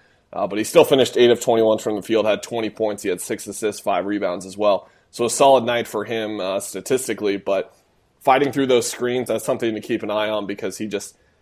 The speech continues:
he can't. I mean, there are just gonna be limitations to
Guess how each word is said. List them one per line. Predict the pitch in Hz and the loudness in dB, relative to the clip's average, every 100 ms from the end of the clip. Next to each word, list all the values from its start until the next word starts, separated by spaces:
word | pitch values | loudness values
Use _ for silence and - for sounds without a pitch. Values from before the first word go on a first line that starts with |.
| _ | _
he | - 123 | -8 -4
can't. | 143 165 98 - | -2 -2 -2 -6
I | 110 | -6
mean, | 120 117 | -4 0
there | 117 117 | 2 2
are | 113 | 0
just | - 127 - | -2 -4 -2
gonna | 127 | -2
be | 117 | 0
limitations | 107 123 117 117 117 117 107 | 0 -2 -2 -2 -2 -6 -8
to | - 101 92 85 | -4 -2 -2 -4